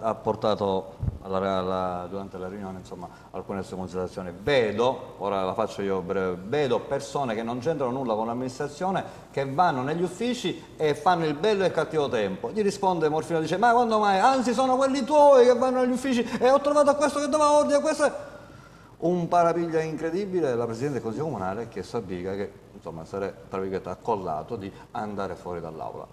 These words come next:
Doverosamente, Rico Bene, Assessore, mi sembra, poi speci-, facciamo le specifiche, ma mi sembra giusto,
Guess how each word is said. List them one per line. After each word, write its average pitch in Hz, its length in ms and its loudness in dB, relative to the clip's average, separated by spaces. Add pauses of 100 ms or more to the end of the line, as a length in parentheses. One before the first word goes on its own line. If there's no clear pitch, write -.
Doverosamente, 160 1000 -2 (100)
Rico 107 220 -6
Bene, 95 220 -2
Assessore, 95 500 -6
mi 107 100 -8
sembra, 113 300 -6
poi 127 260 2
speci-, 98 300 -8
facciamo 110 300 -8
le 95 40 -4
specifiche, 90 480 -8
ma 98 180 -6
mi 107 120 -6
sembra 101 320 -4
giusto, 135 440 -6